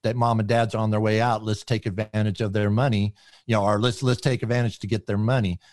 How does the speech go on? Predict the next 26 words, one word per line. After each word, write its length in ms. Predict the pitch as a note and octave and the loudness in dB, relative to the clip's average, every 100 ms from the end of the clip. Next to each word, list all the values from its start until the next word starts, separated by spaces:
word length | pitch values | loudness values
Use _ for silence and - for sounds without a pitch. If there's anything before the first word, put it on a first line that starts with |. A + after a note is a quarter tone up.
| - _ - | -20 _ -4
Um, 180 | A#2 G#2 | -4 -2
Kyle's 360 | D#3 G#3 F#3 | 0 2 2
actually 280 | D3+ D3 C#3 | 0 0 -2
started 380 | - C3+ C#3 G#2+ | 0 0 0 0
a 60 | |
GoFundMe 800 | F#2 A2+ A2 A2 A2+ G#2+ E2+ G2+ | 0 0 0 0 0 0 -2 -4
so 160 | - G2 | -6 -2
that 180 | G2 F#2+ | 0 0
he 140 | G2+ | -2
can, 360 | - G2 F2+ - | -2 0 -2 -4
um, 440 | G#2 F#2 F2 F2 - _ _ _ _ A#2 | -6 -4 -4 -6 -10 _ _ _ _ -2
have, 240 | A#2 G2 | -2 -4
have 320 | B2+ A#2 A2 | -2 -2 0
the, 260 | G#2+ G#2 G2 - C3 | 0 0 -2 -6 -6
the 180 | G#2 G2 | -2 0
money 340 | G2 A2 A2 F#2+ | 2 2 2 -2
to 100 | G2 | -2
go 200 | G#2 G#2 | 0 2
after 280 | A2+ - | 0 -2
this 220 | F#2+ F#2 G2 | -6 -4 -6
in 80 | |
court. 260 | F#2+ A#2 F2+ | -4 -2 -2
So 120 | A2+ | -4
that 260 | G2+ C3 C#3 | 0 0 0
tells 260 | D#3+ B2 | -2 -2
me 280 | A#2+ A2+ G#2 | 0 0 0